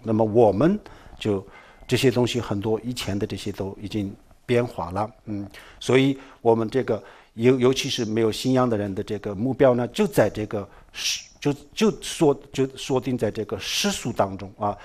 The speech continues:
那么世俗的东西都是一直这样子不断的变化的，嗯。所以我们今天啊，就要重新的思考这个问题啊。我们对幸福需要有一个新的定-，啊，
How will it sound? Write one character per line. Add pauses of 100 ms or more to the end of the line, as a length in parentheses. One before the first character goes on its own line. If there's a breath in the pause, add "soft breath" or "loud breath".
(160 loud breath)
那
么
世
俗
的
东
西
都
是
一
直
这
样
子 (140)
不
断
的
变
化
的， (220)
嗯。 (440 loud breath)
所
以
我
们
今
天 (340 soft breath)
啊， (380 soft breath)
就
要 (120)
重
新
的
思
考
这
个
问
题 (220)
啊。 (300 soft breath)
我
们 (180)
对
幸
福 (260 loud breath)
需
要
有
一
个
新
的
定-，
啊，